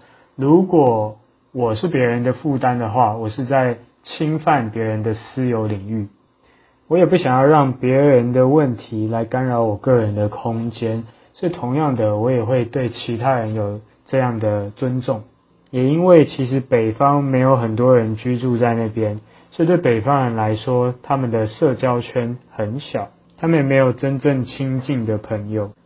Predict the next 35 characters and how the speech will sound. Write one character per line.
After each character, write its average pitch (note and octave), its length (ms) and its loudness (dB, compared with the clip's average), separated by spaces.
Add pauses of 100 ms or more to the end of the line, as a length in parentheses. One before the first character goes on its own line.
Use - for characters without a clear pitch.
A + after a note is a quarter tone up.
(420)
当 D#3 140 -2
然， C#3 200 0
还 C3 140 0
是 D3+ 80 2
有 D#3+ 100 6
很 B2 180 -2
多 B2+ 120 0
人 A#2 140 0
会 B2 140 2
跟 A#2+ 220 -2
身 A#2+ 300 -4
边 A#2 180 -2
的 A2+ 80 -4
人 G#2 240 -4
分 A#2 200 -8
享 G2 220 -12
他 A2+ 180 -8
们 G#2+ 180 -8
的 G2 260 -8
感 G2 240 -14
受， A2+ 240 -6 (640)
但 E3 120 -2
他 E3+ 120 4
们 D3+ 160 2
可 B2+ 100 -6
能 A#2+ 160 -4
就 C#3 140 0
是 C3+ 240 -2
有 A#2 360 -2 (240)
一 C3+ 100 -6
个、 A#2 420 2
两 G#2+ 300 -2
个、 G#2+ 220 -2
三 C#3+ 400 -4
个、 A#2 300 0